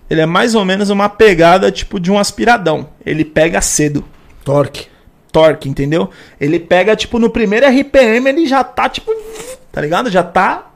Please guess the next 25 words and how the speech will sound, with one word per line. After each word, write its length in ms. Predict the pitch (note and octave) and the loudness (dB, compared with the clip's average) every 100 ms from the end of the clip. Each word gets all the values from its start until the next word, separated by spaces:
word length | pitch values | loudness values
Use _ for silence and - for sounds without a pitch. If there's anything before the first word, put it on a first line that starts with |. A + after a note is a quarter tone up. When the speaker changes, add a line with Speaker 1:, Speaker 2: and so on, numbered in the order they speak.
| _ _ _ | _ _ _
Speaker 1:
acionado. 840 | - - D#4+ G4 A3+ G#3+ E3+ G#2+ - _ _ B2+ | -8 -4 -4 -2 0 0 -2 -14 -18 _ _ -12
Speaker 2:
Eu 100 | B2+ | -6
andei 180 | C3+ D#3 | 0 0
no 80 | C#3+ | 0
seu 180 | F3 | -4
Bora, 380 | D3 C3 D3+ E3 | -2 -2 -2 -2
já 100 | D#3+ | -4
Speaker 1:
En-, 40 | D#3+ | -4
Speaker 2:
dava 120 | D#3+ | -4
pra 0 | - | -6
perceber 320 | D#3+ - D#3+ C3+ | -8 -8 -6 -4
quando 200 | D#3 B2+ | -2 -2
ele 80 | |
Speaker 1:
então, 120 | C3 C4 | 0 0
Speaker 2:
era 40 | F4+ | 0
Speaker 1:
mano, 120 | C#4+ | 2
Speaker 2:
aspirado. 220 | G#3 E3 | 2 2
Speaker 1:
tipo 220 | - A3 | -2 0
assim, 460 | C4 - C4 G#3+ D#3 - _ - | 2 2 0 0 -4 -12 _ -8
o 60 | |
Supercharged 720 | - A#3+ - A#3+ A#3+ B3+ B3+ | -6 -4 -2 0 2 0 0
é 60 | C4 | -2
um 80 | B3+ | 0
carro 380 | - B3+ B3+ - - D#4+ D4+ D4 | 2 2 2 -2 -14 -14 -10 0
muito 600 | C4+ C#4 F#4 _ F#4+ | 0 0 -4 _ -10